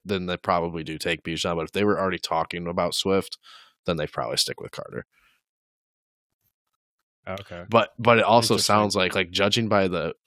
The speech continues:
Speaker 1: reaction in the Lions ro-, locker room and from rumors around the league, it sounds like if Bijan was still there at twelve,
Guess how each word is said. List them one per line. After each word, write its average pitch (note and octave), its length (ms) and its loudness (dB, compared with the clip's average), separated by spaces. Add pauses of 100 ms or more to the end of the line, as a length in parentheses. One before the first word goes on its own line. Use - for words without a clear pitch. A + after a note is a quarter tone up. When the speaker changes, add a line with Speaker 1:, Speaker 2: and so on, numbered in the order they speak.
(120)
Speaker 1:
reaction F2 520 -4
in F2 100 -6
the E2 80 -8
Lions E2 380 -6
ro-, D2 200 -6
locker E2+ 380 0
room F2+ 280 0 (540)
and E2+ 520 0 (1040)
from E2 400 2 (560)
rumors F#2 380 2
around F2+ 200 4
the E2+ 80 0
league, F2 200 0
it F2 80 -2
sounds G2 280 2
like E2+ 300 -2 (220)
if F#2 140 -8 (520)
Bijan G2 420 -2
was D#2+ 120 -4
still F2 420 0
there D#2 280 -4
at D#2 200 -8
twelve, D#2+ 480 -6